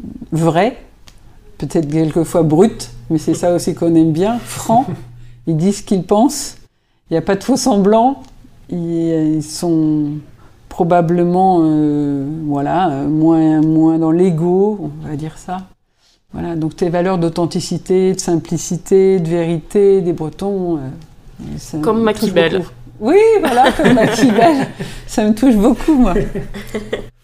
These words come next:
Speaker 3: Et pour finir, quelle est l'entreprise à suivre en Bretagne ?
Speaker 1: Ben, c'est pas facile, cette question, quoi. Parce qu'il y a beaucoup
Speaker 3: <laughs>
Speaker 1: d'entreprises
Speaker 3: Il peut y en
Speaker 1: à
Speaker 3: avoir
Speaker 1: suivre.
Speaker 3: plusieurs.
Speaker 1: Ah. Moi, il y a une entreprise que j'ai trouvée intéressante en Bretagne,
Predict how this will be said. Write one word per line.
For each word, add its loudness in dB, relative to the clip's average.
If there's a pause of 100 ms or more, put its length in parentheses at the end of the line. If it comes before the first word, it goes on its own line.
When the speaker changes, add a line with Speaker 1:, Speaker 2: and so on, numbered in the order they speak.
(260)
Speaker 3:
Et -4
pour -6
finir, -2
quelle 0
est 2
l'entreprise 0
à 2
suivre -2
en 0
Bretagne ? -6 (400)
Speaker 1:
Ben, -10
c'est -6
pas -4
facile, 0
cette -6
question, -6
quoi. -8 (100)
Parce -14
qu'il -2
y 0
a -2
beaucoup -2
Speaker 3:
<laughs> -
Speaker 1:
d'entreprises -6
Speaker 3:
Il 4
peut 2
y 2
en 2
Speaker 1:
à 2
Speaker 3:
avoir 2
Speaker 1:
suivre. -12
Speaker 3:
plusieurs. -2 (160)
Speaker 1:
Ah. -6 (960)
Moi, 4
il 4
y 0
a 0
une 0
entreprise -2
que -2
j'ai 0
trouvée -2
intéressante -4
en -4
Bretagne, -2